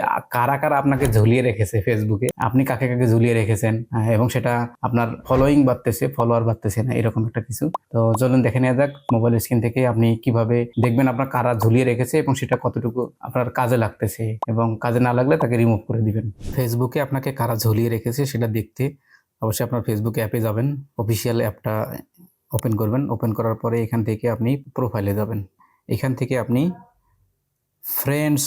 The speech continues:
অপশনে ক্লিক করবেন অথবা ফাইন্ডস ফ্রেন্ডস অপশনে ক্লিক করবেন। ফাইন্ডস ফ্রেন্ডস অপশনে ক্লিক করবেন। এখান থেকে দেখতে পারবেন কারা আপনাকে রিকোয়েস্ট পাঠাইছে কিংবা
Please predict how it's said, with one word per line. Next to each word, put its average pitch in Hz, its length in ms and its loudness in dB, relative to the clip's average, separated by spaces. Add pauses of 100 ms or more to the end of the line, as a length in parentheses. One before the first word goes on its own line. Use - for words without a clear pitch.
অপশনে 113 360 0
ক্লিক 101 280 -4
করবেন 107 320 -2 (140)
অথবা 123 340 -4 (220)
ফাইন্ডস 127 440 -2
ফ্রেন্ডস 110 280 -2
অপশনে 104 260 -4
ক্লিক 101 160 -8
করবেন। 117 260 -10 (580)
ফাইন্ডস 131 380 -2
ফ্রেন্ডস 120 320 -2
অপশনে 117 280 -2
ক্লিক 110 260 -4
করবেন। 104 280 -4 (880)
এখান 135 280 -2
থেকে 139 240 -2 (680)
দেখতে 127 220 -2
পারবেন 123 260 0
কারা 120 200 -2
আপনাকে 110 360 -2
রিকোয়েস্ট 107 360 -2
পাঠাইছে 113 480 -4
কিংবা 104 440 -2